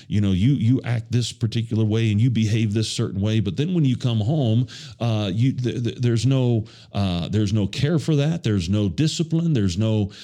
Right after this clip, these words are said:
you just let them behave however they wanna behave." Th-, he says, "We behaved ourselves justly. We were fair to you. We were, we, we, we behaved ourselves in a right way." Look at this testimony. "Ye are witnesses,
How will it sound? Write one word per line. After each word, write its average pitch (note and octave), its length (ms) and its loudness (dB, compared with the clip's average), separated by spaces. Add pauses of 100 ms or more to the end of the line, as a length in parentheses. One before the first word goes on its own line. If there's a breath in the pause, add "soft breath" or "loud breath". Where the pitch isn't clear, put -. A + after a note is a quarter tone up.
you A2 160 2
just A#2 220 -2
let A2+ 200 -2
them A#2 140 0
behave A2+ 340 2
however B2 260 0
they B2 100 0
wanna C3+ 240 0
behave." D3+ 600 -2 (220)
Th-, G#2+ 240 -8 (220 loud breath)
he D#3 100 -2
says, D3 240 0
"We F#3+ 160 2
behaved E3 320 0
ourselves C3+ 380 -2
justly. C3+ 440 -4
We C3 160 2
were C#3 140 0
fair - 640 -6
to - 180 -2
you. F#2+ 240 2
We C3+ 220 2
were, C#3+ 260 2 (320 loud breath)
we, C3+ 220 4
we, C3+ 180 2
we B2+ 220 2
behaved A#2+ 480 0
ourselves C3+ 520 -2
in A#2+ 160 0
a A2+ 180 2
right A2+ 680 -2 (140)
way." F2 580 -6 (760 soft breath)
Look B3+ 120 -4
at C#4 40 -4
this A3 200 -4
testimony. F2+ 560 -2
"Ye B2+ 160 4
are A2+ 100 0
witnesses, G#2+ 1040 -2